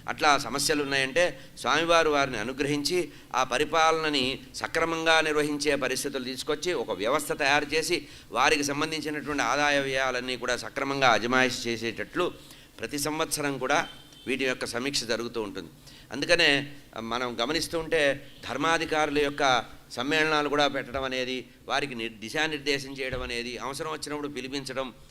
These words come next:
ఇటువంటివి జరుగుతుంటాయి. ఎందుకంటే శాశ్వతంగా ఉండాలి, సనాతన ధర్మంలో ఉండేటువంటి సంప్రదాయం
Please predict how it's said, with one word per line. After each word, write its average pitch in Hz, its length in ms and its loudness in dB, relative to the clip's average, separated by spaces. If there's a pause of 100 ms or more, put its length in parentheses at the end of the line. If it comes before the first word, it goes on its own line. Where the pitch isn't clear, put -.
ఇటువంటివి 143 400 -4
జరుగుతుంటాయి. 113 640 -6
ఎందుకంటే 156 600 -2 (180)
శాశ్వతంగా 151 680 -2
ఉండాలి, 139 520 -2 (440)
సనాతన 151 380 -2
ధర్మంలో 135 800 -4
ఉండేటువంటి 127 460 -6
సంప్రదాయం 135 540 -4